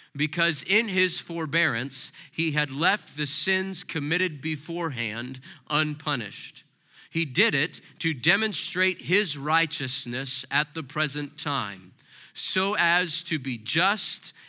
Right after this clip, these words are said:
and the one who justifies those who have faith in Jesus. This is the word of the Lord. I remember in college sitting in class when our professor told us that this is arguably the greatest paragraph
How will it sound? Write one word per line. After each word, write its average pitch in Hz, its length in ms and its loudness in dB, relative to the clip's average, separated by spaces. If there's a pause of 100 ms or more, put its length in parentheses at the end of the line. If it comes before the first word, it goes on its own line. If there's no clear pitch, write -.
(160)
and 214 420 4
the 190 100 0
one 180 360 0
who 160 200 -2
justifies 135 1200 -2 (200)
those 151 540 -2 (140)
who 139 100 -2
have 131 200 0
faith 117 540 -2 (180)
in 113 200 -4
Jesus. 104 760 -6 (840)
This 123 200 -4
is 110 100 -6
the 117 80 -6
word 117 200 -4
of 98 60 -12
the 104 60 -10
Lord. 104 440 -10 (1000)
I 131 80 -2
remember 170 320 4
in 139 80 2
college 151 440 4
sitting 156 300 -2
in 139 100 -4
class 156 400 2
when 143 100 -4
our 147 80 0
professor 147 440 -4
told 180 280 -4
us 170 180 0
that 127 140 -10
this 156 180 -2
is 135 120 -2
arguably 147 440 0
the 127 80 -2
greatest 143 400 0
paragraph 147 560 0